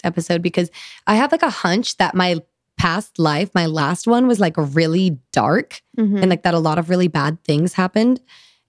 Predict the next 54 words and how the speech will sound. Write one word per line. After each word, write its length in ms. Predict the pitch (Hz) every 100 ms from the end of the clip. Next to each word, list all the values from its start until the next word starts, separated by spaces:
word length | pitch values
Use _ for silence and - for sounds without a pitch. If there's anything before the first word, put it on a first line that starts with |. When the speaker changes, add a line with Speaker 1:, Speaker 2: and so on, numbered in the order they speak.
| -
Speaker 2:
And 140 | 208
Speaker 1:
And 100 | 180
Speaker 2:
you 40 | 277
get 100 | 226
a 60 |
regression 580 | 196 185 190 196 214 202
dead. 220 | 185 - _ _ -
Speaker 1:
I 140 | 196
know, 340 | 185 170 165 69
I'm 140 | 170
afraid. 500 | 151 - 185 - -
And 140 | 202 196
I 80 |
think 320 | 190 - 277 294
that 220 | 302 -
because 320 | 196 202 160
when 120 | 175
I 140 | 170 269
was 160 | 285
little, 420 | 160 151 156 220 -
I, 80 | 190 254
like, 200 | 254 - -
it, 160 | 202 -
since 300 | - 214 240
I 60 |
was 160 | 277 170
really 320 | 151 165 175
young, 340 | 160 143 165
I 80 | -
had, 180 | 180 202
like, 160 | 185 -
innate 400 | 165 156 151 -
knowledge 340 | 160 160 190
of, 100 | 185
like, 160 | - -
some 180 | - 151
inappropriate 720 | 160 175 - 175 185 170 -
things. 320 | 165 160 196
And, 180 | - 165
like, 140 | 165 -
I've 140 | 156
had 360 | - 214 151 151
really, 280 | 170 202
really, 340 | 185 165 160 160
really 240 | 165 -
dark 260 | - - -
dreams 300 | - 156 165
since 160 | 170
I 40 | 170
was, 80 | 160
like, 120 | 156
a 40 |
little 220 | 151 147
kid. 420 | 151 151 151 226